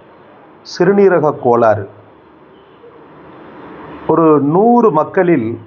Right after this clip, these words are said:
கிட்டத்தட்ட ஐம்பது மக்களுக்கு சிறுநீரக கோளாறுகள் இருக்கின்றன என்று புள்ளி விவரம் கூறுகிறது. அல்லாஹ் பாதுகாக்க வேண்டும்.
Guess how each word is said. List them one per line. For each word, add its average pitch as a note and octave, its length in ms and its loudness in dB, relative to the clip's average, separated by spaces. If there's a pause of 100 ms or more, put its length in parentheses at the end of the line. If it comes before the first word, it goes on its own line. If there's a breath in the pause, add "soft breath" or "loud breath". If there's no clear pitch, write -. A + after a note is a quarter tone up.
(140)
கிட்டத்தட்ட E3+ 880 -2 (760 loud breath)
ஐம்பது G3+ 600 0
மக்களுக்கு G3+ 920 -2 (140)
சிறுநீரக F3 500 0
கோளாறுகள் D3+ 520 0
இருக்கின்றன D3 560 -4
என்று C3+ 300 -4
புள்ளி D#3 240 -4
விவரம் C3+ 420 -2
கூறுகிறது. A2 520 -4 (1200)
அல்லாஹ் F#3 340 0
பாதுகாக்க E3 500 -2
வேண்டும். B2 560 -6